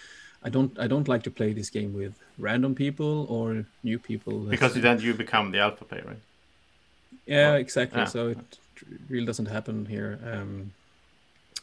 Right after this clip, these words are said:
Speaker 1: from the b-, base games, I think the Fall of Rome is the, is my favorite game. It, it's a bit more, um,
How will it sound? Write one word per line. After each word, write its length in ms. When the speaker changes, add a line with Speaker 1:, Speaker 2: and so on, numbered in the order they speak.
Speaker 1:
from 220
the 360
b-, 220
base 300
games, 420
I 40
think 320
the 500
Fall 220
of 120
Rome 340
is 380
the, 400
is 160
my 120
favorite 560
game. 380
It, 260
it's 180
a 60
bit 340
more, 560
um, 240